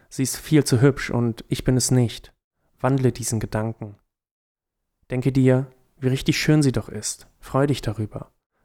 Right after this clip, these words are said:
„Toll, ich wünsche ihr, dass sie einen wundervollen Mann findet.“ Und dann gehst du rüber, vielleicht gewinnst du eine tolle Freundin, weil die Dame ebenso einen spannenden Charakter hat.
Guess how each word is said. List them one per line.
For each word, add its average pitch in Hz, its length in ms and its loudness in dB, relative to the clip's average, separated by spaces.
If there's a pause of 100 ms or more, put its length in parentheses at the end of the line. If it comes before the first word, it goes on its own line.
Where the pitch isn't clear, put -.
„Toll, 135 400 4
ich - 400 -8 (400)
wünsche 143 340 2
ihr, 120 300 -2
dass 117 160 -4
sie 135 80 0
einen 131 220 2
wundervollen 139 440 4
Mann 135 180 2
findet.“ - 480 -6 (880)
Und 127 100 -4
dann 143 100 4
gehst 147 220 2
du 147 60 4
rüber, 135 280 4
vielleicht 135 380 0
gewinnst 143 260 2
du 143 40 4
eine 139 180 2
tolle 139 180 2
Freundin, 131 560 2
weil 113 360 0 (440)
die 123 80 -6
Dame 127 280 4
ebenso 127 380 4
einen 123 280 2
spannenden 131 360 2
Charakter 131 460 0
hat. - 280 -8